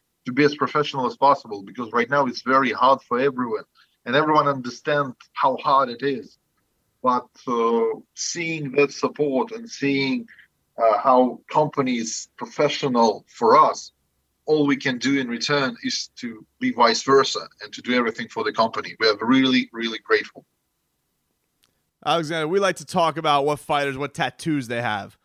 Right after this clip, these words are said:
Speaker 2: I was a big fan when you had the manta ray on the back. Now you got this badass face on your back.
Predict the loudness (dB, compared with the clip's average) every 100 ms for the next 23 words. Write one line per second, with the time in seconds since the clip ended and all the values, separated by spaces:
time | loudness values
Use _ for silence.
0 | _ _ _ _ _ 2 2 2 -4 -2
1 | -4 -2 -2 0 0 -4 -2 -2 -2 -4
2 | 0 0 2 0 2 2 0 0 4 4
3 | 4 0 -8 _ -20 _ -4 0 2 2
4 | 2 2 0 6 6 8 4 2 2 2
5 | 2 0 0 2 2